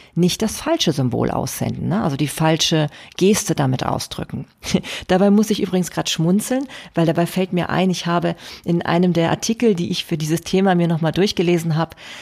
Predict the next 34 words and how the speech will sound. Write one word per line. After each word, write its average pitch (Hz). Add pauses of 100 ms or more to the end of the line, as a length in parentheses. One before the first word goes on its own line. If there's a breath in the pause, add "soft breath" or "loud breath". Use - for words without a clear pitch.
(220 loud breath)
ähm, 170
so 160
eine 165
alte, 185
so 165
ein, 156
so 151
ein 151
alte, 151
ähm, 131 (640 loud breath)
ja, 120
wie 127
nennt 139
sie 170
das, -
eine 147
Übersicht 160
gefunden 170 (340 loud breath)
zum 180
Thema 185
Blumensprache, 151
was 165
die 185
verschiedenen 202
Blumensorten 165 (360 loud breath)
aussagen. 156 (540 loud breath)
Und 170
das 160
ist 202
schon -
verblüffend, 139
ne? 202
Also 151
ich -